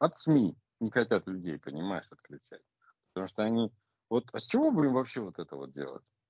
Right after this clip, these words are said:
Призывать-то? Значит, не боятся, что если н-, ро-, российские власти сейчас блоканут, им негде будет вещать вот этот весь понос.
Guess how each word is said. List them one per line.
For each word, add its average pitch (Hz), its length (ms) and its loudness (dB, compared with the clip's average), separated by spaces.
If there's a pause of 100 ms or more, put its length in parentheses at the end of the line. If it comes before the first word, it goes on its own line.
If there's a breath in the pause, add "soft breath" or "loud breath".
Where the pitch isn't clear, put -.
(480)
Призывать-то? 98 760 4 (1120)
Значит, 113 240 -4
не 147 100 0
боятся, 165 480 2
что - 180 -10
если 95 240 -10
н-, 101 460 -6
ро-, 104 280 2
российские 113 480 -2
власти 123 280 2
сейчас 101 100 0
блоканут, 123 680 2 (920)
им 110 180 2
негде 139 260 0
будет 95 300 -4
вещать 92 580 0
вот 76 140 -12
этот - 260 -8
весь 82 180 -2
понос. 92 400 0